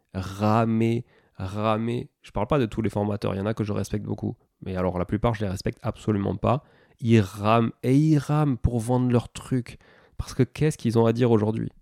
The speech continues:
Qu'est-ce qu'ils ont à dire quand ils ont basé leur communication sur « c'est trop bien, tu deviens rentier, quitte ton boulot, euh, tu, tu empruntes à cent dix pour cent, euh, t'as jamais économisé de ta vie, mais avec cinq mille balles, tu peux devenir rentier et quitter ton boulot et faire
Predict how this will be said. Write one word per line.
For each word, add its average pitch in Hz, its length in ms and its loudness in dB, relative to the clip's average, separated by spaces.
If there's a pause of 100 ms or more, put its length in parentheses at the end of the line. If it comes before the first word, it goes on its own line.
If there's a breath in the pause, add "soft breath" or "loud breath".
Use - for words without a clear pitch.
Qu'est-ce 123 180 -6
qu'ils 117 220 2
ont 117 60 8
à 110 40 6
dire 127 180 0
quand - 240 -2
ils - 120 0
ont 107 40 6
basé 113 300 4
leur 107 160 2
communication 107 640 0
sur « 127 420 0
c'est - 160 -2
trop - 220 0
bien, 117 380 2
tu 120 140 -6
deviens 107 320 0
rentier, 107 480 -2
quitte - 240 -10
ton 113 140 4
boulot, 117 720 6
euh, 104 280 4
tu, - 160 -12
tu - 140 -2
empruntes 110 320 0
à 107 60 2
cent 110 160 -4
dix 104 180 -2
pour 98 240 -6
cent, 117 440 4
euh, 101 100 2
t'as 101 120 -2
jamais 110 220 0
économisé 107 400 0
de - 60 -6
ta 107 160 0
vie, 113 160 0
mais 117 100 2
avec 101 240 0
cinq 110 240 -4
mille 107 120 0
balles, 110 440 0
tu - 80 -16
peux 113 160 0
devenir 104 440 2
rentier 107 520 0
et 92 60 -6
quitter - 240 -2
ton 107 160 -2
boulot 110 320 0
et - 40 0
faire - 200 -8